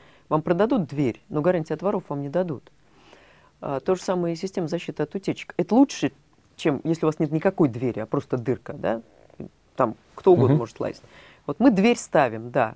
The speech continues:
Speaker 1: гарантии не даём, понятное дело. Поэтому мы, в общем, клиенты это понимают, и когда продаешь только защиту от утечек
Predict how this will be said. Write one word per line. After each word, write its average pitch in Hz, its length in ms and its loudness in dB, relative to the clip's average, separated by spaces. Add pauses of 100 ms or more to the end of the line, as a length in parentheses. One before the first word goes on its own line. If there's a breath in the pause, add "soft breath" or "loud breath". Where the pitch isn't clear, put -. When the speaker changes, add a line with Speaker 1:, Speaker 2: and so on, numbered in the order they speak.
Speaker 1:
гарантии 277 380 0
не 185 120 0
даём, 135 440 -4
понятное 139 380 -8
дело. 131 140 -10
Поэтому 208 320 0
мы, 226 220 -2 (480 soft breath)
в 185 60 0
общем, 202 200 -2
клиенты 226 380 -2
это 214 140 -2
понимают, 254 680 0 (120)
и 185 320 -4
когда 196 180 4
продаешь 196 300 0
только 277 340 2
защиту 143 380 -2
от - 120 -8
утечек - 460 -12